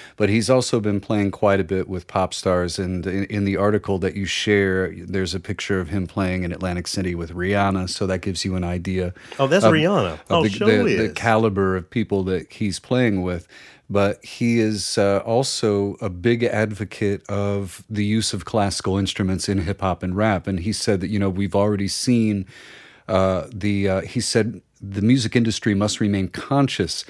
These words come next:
Speaker 1: of the new classical hip hop movement to maximize its potential. The first wave of classical cover versions of contemporary pop songs was last year, and now a second opportunity is emerging as demand grows for music that evokes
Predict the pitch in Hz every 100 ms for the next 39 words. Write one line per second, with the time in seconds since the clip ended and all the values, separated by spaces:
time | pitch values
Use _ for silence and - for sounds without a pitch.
0 | - - 101 87 98 101 95 - 107 98
1 | - 101 95 - - 123 - 104 92 107
2 | 117 107 85 - 98 95 95 107 95 90
3 | 95 - 90 - 113 - 92 - - -
4 | - 104 - 156 160 - 104 92 90 -
5 | 127 120 - - 98 - 120 110 92 95
6 | 87 98 82 - 92 - 113 107 95 -
7 | 110 101 - 98 92 87 90 - 117 135
8 | 127 - 107 104 104 - - - - -
9 | 90 85 98 120 110 98 85 _ _ -
10 | 104 - - 151 - 110 101 98 95 -
11 | 107 92 95 90 92 98 92 95 90 92
12 | - 95 85 98 92 92 92 95 95 90
13 | - 92 90 85 95 90 85 104 92 -